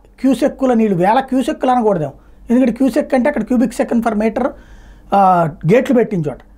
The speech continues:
కానీ టీఎంసీలు అనాలేమో,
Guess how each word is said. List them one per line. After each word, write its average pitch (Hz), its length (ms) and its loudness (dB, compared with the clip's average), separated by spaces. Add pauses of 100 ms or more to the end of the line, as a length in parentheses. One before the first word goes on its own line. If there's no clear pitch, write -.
(340)
కానీ 247 240 2 (800)
టీఎంసీలు 285 500 2
అనాలేమో, 165 380 -4